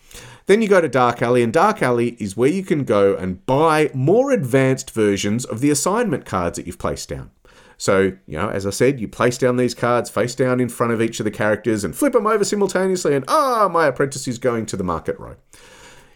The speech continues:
In Dark Alley, there are these wonderful single-use cards that if you use them for the area on the board that they're meant to go and do the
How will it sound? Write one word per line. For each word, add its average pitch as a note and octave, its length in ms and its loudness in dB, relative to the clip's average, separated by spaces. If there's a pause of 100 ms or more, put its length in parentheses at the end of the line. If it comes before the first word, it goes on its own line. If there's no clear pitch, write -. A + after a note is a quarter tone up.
(600)
In F#2+ 140 -2
Dark G2 320 0
Alley, G2 380 0
there F2+ 280 2
are E2+ 140 2
these D#2+ 220 -4
wonderful G#2 640 -2
single-use B2+ 840 0
cards C#2+ 600 -6
that G2+ 160 0
if - 180 -2
you G3 280 0
use F3+ 440 -2
them G2+ 340 -4 (120)
for - 140 -2
the G2 260 2
area G#2+ 380 2
on G2+ 180 -4
the G2 60 -2
board F2+ 300 -2
that D#2+ 100 -6
they're E2+ 100 -4
meant F2 180 -8
to - 80 -14
go C#2 340 -6
and F#2+ 120 -6
do G#2+ 140 0
the G#2+ 160 -6